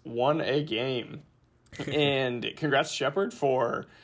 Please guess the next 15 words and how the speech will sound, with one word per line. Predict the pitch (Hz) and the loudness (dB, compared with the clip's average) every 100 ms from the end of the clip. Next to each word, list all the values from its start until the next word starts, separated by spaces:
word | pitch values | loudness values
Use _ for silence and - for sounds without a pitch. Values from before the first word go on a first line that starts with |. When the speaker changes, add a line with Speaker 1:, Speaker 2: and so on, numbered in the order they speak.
| - - | -20 -2
Speaker 1:
um, | 117 123 117 92 | 2 2 0 -2
the | 117 | -2
high | 127 113 | 2 0
scoring | 139 147 147 | 2 0 0
team | 151 156 | 0 0
of | |
the | 156 | 0
week | 147 226 - - | 0 -2 -6 -12
this | - 127 - | -8 -8 -8
week | - | -6
Speaker 2:
Nice. | 113 143 131 - | -6 -6 -8 -8
Speaker 1:
with | 113 | -8
a | 110 | -8
hundred | - 135 139 | -8 -10 -6
thirty-six. | 135 143 147 170 180 - | -6 -4 -4 -6 -8 -18